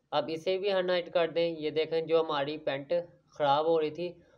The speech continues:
वो भी सही हो गई। सिर्फ एक क्लिक से हमने अपना बैकग्राउंड रिमूव किया।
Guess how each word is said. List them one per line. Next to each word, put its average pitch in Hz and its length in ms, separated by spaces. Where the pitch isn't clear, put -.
वो 156 140
भी 180 300
सही 143 280
हो 147 140
गई। 143 140
सिर्फ 190 520
एक 175 240
क्लिक 196 280
से 190 220
हमने 165 280
अपना 160 220
बैकग्राउंड 151 460
रिमूव 135 280
किया। 175 300